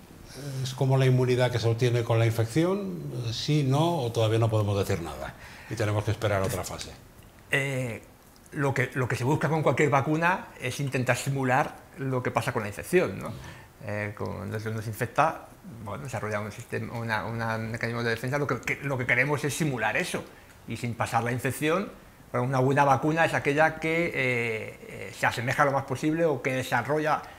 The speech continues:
Speaker 2: eh, un mecanismo de defensa del orga-, en nuestro organismo lo más, mm, similar a lo que hace una infección normal, ¿no? Entonces, lo, lo que queremos buscar es, es que sea lo mismo, al menos. Em, bueno, no se sabe todavía, ¿no?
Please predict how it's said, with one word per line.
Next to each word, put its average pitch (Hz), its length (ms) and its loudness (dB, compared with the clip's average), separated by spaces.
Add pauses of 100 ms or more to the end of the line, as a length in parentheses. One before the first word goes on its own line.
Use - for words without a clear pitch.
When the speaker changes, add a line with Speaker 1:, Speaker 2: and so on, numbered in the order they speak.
(240)
Speaker 2:
eh, 123 560 2
un 139 160 -2
mecanismo 139 760 0
de 131 140 -2
defensa 135 360 -2
del 135 100 -4
orga-, 131 260 0
en 131 140 -4
nuestro 127 260 -4
organismo 135 300 0
lo 110 100 -2
más, 120 240 -2
mm, 131 400 -6
similar 139 520 2 (320)
a 127 140 6
lo 120 260 0
que 110 220 -2
hace 110 240 -2
una 110 120 -6
infección 92 380 -12
normal, 71 420 -14
¿no? - 60 -16 (480)
Entonces, 135 360 0
lo, 123 240 -4
lo 135 160 0
que - 80 -2
queremos 131 280 2
buscar 151 280 6
es, 160 220 2
es 147 100 -4
que 139 140 2
sea 143 140 4
lo 135 100 4
mismo, 123 300 0 (380)
al 113 140 -6
menos. 101 240 -12 (520)
Em, 120 580 0 (880)
bueno, 120 280 -4 (260)
no 120 380 -4
se 101 100 -8
sabe - 200 -10
todavía, 73 420 -14
¿no? 73 120 -18